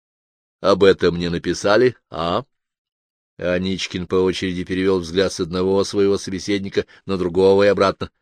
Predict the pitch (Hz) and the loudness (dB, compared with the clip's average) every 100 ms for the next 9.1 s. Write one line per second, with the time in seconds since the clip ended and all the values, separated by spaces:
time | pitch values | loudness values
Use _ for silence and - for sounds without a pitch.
0 | _ _ _ _ - 104 131 127 117 107 | _ _ _ _ -2 6 8 10 8 6
1 | 107 110 101 - 107 104 120 92 85 _ | 6 4 2 -2 -4 2 2 2 -2 _
2 | _ _ _ - 110 127 - 170 170 127 | _ _ _ -2 2 2 2 4 4 4
3 | 123 123 - 135 107 110 123 - 135 131 | 6 6 6 4 4 2 0 2 2 4
4 | 139 120 104 98 - 110 104 - - _ | 6 8 8 4 2 2 2 0 -10 _
5 | _ - 170 170 175 165 147 123 95 87 | _ 2 2 2 2 4 6 4 0 -2
6 | 76 - _ _ - 107 185 175 170 156 | -4 -8 _ _ -2 2 4 4 4 4
7 | 151 131 - 95 82 _ _ _ _ _ | 2 0 0 -2 -4 _ _ _ _ _
8 | - 196 165 - 175 143 110 95 101 82 | 0 4 4 4 4 6 4 2 -4 -10